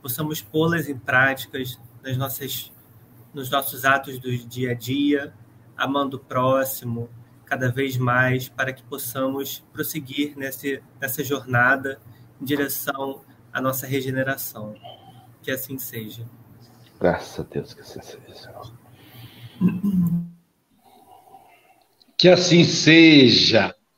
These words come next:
Speaker 3: Queremos agradecer aos nossos parceiros, começando com você, que é o nosso internauta. Nesse momento, nós já, já temos setenta e seis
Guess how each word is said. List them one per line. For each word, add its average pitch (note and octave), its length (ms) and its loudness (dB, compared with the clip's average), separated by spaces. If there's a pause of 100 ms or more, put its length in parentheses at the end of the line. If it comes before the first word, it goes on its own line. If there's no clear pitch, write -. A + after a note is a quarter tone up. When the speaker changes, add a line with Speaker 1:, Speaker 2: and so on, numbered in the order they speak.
(200)
Speaker 3:
Queremos B3 380 8
agradecer C#3 880 4 (100)
aos F#3 360 2
nossos E3 880 2
parceiros, A3+ 880 4 (320)
começando E3 480 4
com F#3 160 2
você, - 840 6 (180)
que - 60 2
é E3 40 6
o E3+ 80 4
nosso D#3+ 340 2
internauta. D#3 1040 2 (500)
Nesse G#3 320 6
momento, F#3 440 2
nós F3+ 180 4
já, - 180 0
já E3 160 2
temos F3+ 400 2
setenta A3+ 680 -2
e G3+ 100 4
seis - 720 2